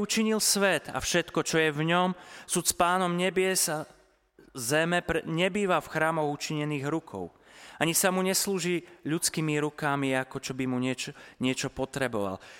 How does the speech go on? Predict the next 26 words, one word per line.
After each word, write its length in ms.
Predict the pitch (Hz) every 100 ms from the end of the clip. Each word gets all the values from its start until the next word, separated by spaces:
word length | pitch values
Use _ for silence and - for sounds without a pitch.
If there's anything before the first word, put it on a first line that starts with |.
| - 120
Veď 320 | 143 - 143
on 160 | 139
sám 400 | 135 156 147 143
dáva 240 | 135 127 117
všetkému 640 | - 127 - - 113 110
život 560 | 107 127 127 127 - - - -
a 160 | - 101
dých 240 | 117 120 - -
a 60 | 135
všetko. 460 | - - - - - - _ _ _ _ _ _ _ _ _
A 80 | 113
učinil 400 | 117 139 139 139
z 160 | 123 139
jednej 160 | 151
krvi 320 | 143 160 151 143
všetok 800 | - 151 156 175 170 - - -
národ 400 | 113 120 127 120
ľudí, 480 | 120 127 131 139
aby 160 | 113 110
bývali 480 | 104 123 131 131 123
na 160 | 110
celej 320 | - 120 120 -
tvári 320 | 113 113 110 107
zeme, 320 | 120 127 123 - - - -
určiac 480 | 131 - 131 123 113
vopred 480 | 117 135 160 151 -